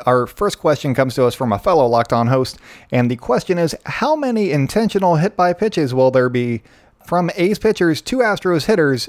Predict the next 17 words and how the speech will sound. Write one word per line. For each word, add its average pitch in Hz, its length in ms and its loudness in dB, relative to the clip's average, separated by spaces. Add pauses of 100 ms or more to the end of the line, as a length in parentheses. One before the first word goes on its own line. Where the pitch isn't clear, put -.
throughout 151 240 0
the 135 60 -8
course 131 240 0
of 113 60 -10
the 110 80 -6
season? 104 360 -2 (320)
I 123 100 0
believe 139 280 0
this 120 200 -2
was 110 140 -10
from 127 240 -2
our 107 180 2
Locked 113 280 0
On 107 180 -2
Royals 143 380 2
host, 156 340 -2
so 107 320 -2